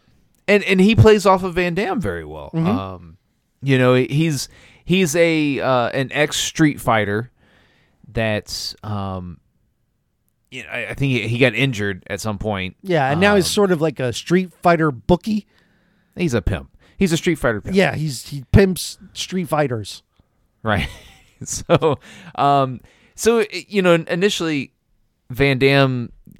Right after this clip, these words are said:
Speaker 1: gets into this, his first fight, and nobody thinks he's gonna win, but,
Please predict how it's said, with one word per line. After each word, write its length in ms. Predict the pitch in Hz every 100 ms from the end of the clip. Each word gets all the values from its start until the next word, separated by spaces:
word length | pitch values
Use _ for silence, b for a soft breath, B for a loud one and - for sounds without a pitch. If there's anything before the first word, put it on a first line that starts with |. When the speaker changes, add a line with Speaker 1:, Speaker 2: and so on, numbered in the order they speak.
| _ - 123
Speaker 1:
gets 260 | 135 135 143
into 600 | 135 131 123 120 113 92 _ _ -
this, 640 | 123 113 110 - - - -
his 280 | 113 110
first 340 | - 135 120 -
fight, 380 | 123 113 104 - _ _ _ _ _ _ _ _ _ -
and 160 | 131 127
nobody 260 | 147 139
thinks 220 | 120 123 110
he's 160 | 110
gonna 220 | 113 113
win, 500 | 104 104 104 101 98 - b b b b
but, 640 | 143 135 123 113 - -